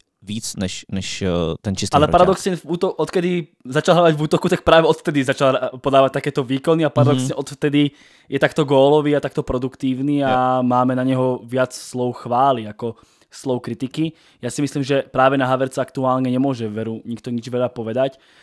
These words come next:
Speaker 2: ale čo sa stretáva s kritikou, tak je teda Gabriel Jesus a to zrejme bude aj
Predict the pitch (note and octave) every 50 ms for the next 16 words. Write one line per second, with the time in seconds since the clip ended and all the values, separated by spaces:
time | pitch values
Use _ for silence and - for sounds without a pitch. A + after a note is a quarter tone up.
0 | _ _ - B2+ C3+ C3+ B2+ - - D#3 C#3 - D3+ - D#3+ D3+ C#3+ D3 C#3+ -
1 | - - B2+ - C#3+ C3 - - C#3 C#3 C3+ C3+ - C#3 B2+ A#2+ B2+ B2 - C#3
2 | C3 B2+ B2+ B2 A#2+ A2 A2 B2 A#2 B2 C3+ C3 B2 G#2+ A#2 A#2 A#2 A2+ B2 D#3
3 | D#3+ D#3+ - - _ _ _ _ - _ _ - A#2+ B2 - - D3 C3 C3 D3
4 | D3 D3+ D3 B2+ A#2 C#3+ D#3+ C#3+ C#3 A#2+ - - G#2+ A2 A2 A2 G#2+ G#2+ G#2+